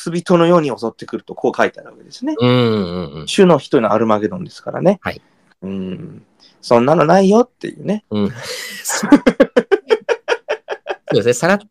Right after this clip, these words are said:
Speaker 2: とね、そこはこう、素直にね、
Speaker 1: うん。
Speaker 2: 受け取ってもらって構わない。
Speaker 1: うん。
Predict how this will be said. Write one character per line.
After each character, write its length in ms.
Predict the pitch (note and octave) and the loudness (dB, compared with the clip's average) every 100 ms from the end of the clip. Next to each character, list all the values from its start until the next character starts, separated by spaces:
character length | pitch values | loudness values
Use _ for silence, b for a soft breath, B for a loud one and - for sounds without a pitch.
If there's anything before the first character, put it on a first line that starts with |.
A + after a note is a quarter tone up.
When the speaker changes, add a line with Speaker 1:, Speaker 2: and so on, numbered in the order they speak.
| _ | _
Speaker 2:
と 160 | - G2 | 0 2
ね、 160 | A2+ C3+ | 2 0
そ 140 | B2+ | -2
こ 100 | D3 | 0
は 120 | C#3 | 0
こ 240 | C3+ B2 B2 | 2 2 2
う、 40 | |
素 120 | - | 2
直 180 | G#3 D#3 | 2 2
に 100 | G2 | 0
ね、 340 | A2 C3+ A2 G2 | 0 -2 -2 -10
Speaker 1:
う 320 | F#2+ - - | -16 -16 -14
ん。 20 | |
Speaker 2:
受 140 | G2+ | -8
け 40 | F#2 | -4
取 140 | F2+ | -4
っ 40 | - | -4
て 120 | F2+ | -6
も 80 | F2 | -6
ら 100 | E2 | -6
っ 40 | |
て 100 | E2 | -8
構 200 | - F2 | -6 -6
わ 60 | G2+ | -6
な 80 | |
い。 60 | F#2+ | -6
Speaker 1:
う 40 | F2 | -8
ん。 120 | E2+ | -10